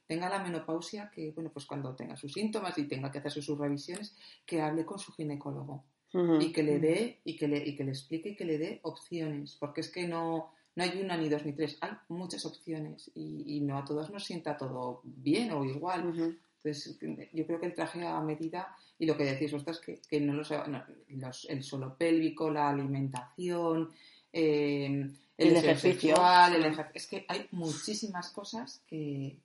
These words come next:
Speaker 1: que te pueden ayudar y yo, yo, vamos, es que no, no he notado un parón en mi vida en absoluto.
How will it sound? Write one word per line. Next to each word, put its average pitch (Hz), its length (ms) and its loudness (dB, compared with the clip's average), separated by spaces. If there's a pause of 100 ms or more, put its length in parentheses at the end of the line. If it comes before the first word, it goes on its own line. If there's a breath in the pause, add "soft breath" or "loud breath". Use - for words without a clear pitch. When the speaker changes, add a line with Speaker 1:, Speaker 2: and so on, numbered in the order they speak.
(220)
Speaker 1:
que 139 120 -16
te 143 100 -12
pueden 139 320 -10
ayudar 139 520 -4 (280 soft breath)
y 135 200 -4
yo, 131 140 -8 (180)
yo, 131 120 -8
vamos, 139 260 -4 (140)
es - 60 -20
que 147 100 -6
no, 139 240 -2
no 147 180 -2
he 147 40 0
notado 151 280 0
un 170 120 -2
parón 147 280 6
en 135 100 2
mi 131 140 -2
vida 135 200 -2
en 135 80 -4
absoluto. 147 680 -8